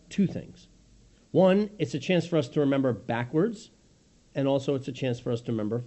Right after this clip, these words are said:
forwards. Right? We remember back, of course, to the longing that Israel had for their coming Savior. And so oftentimes in season of Advent, we will step into Old Testament texts. Of course, that's what we're doing this year because we're in the Old Testament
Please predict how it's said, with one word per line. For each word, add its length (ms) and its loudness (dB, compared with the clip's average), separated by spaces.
forwards. 560 -2
Right? 100 4
We 120 8
remember 320 6
back, 280 0
of 140 -6
course, 400 -2
to 120 0
the 100 4
longing 640 4
that 340 2
Israel 400 2
had 320 0
for 280 0
their 380 0
coming 320 -2
Savior. 460 -4
And 160 4
so 440 6
oftentimes 840 0
in 180 -2
season 300 -4
of 60 -2
Advent, 280 -2
we 100 -2
will 120 -2
step 280 -4
into 200 -4
Old 200 -4
Testament 400 -6
texts. 360 -8
Of 320 -20
course, 200 -6
that's 160 -4
what 120 -8
we're 80 -6
doing 320 -4
this 180 -4
year 100 -4
because 320 -8
we're 260 -8
in 180 -2
the 80 0
Old 180 -6
Testament 420 -8